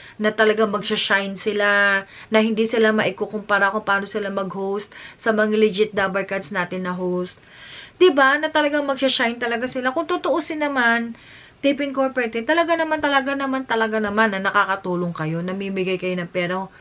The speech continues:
nagbibigay kayo ng saya sa iba. Kasi sa akin, hindi. <laughs> Talagang nakukornihan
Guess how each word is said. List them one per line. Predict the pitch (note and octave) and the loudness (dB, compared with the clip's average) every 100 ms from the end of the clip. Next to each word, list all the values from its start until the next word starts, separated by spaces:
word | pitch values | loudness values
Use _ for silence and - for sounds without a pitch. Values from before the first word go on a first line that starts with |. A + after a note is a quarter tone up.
| - F#3+ | -14 -6
nagbibigay | G3 G3 F#3 F#3 F#3 | -4 -2 0 0 0
kayo | F3+ F3 | 0 -2
ng | F3 F3+ | -4 -6
saya | F#3 E3+ E3 E3 | -4 -2 -2 -2
sa | F3 - | 0 0
iba. | G#3+ A3 F3+ - _ - - | 4 4 2 -4 _ -20 -8
Kasi | A3+ B3 | -6 0
sa | C4 | 2
akin, | G3 A#3+ | 2 2
hindi. | G3 F3+ F3+ - - D#4+ | -4 0 0 0 2 2
<laughs> | - - | 0 0
Talagang | B3+ B3+ C4 | 2 4 2
nakukornihan | B3+ B3 A#3 A3+ A3 A3 | -2 -4 2 2 4 4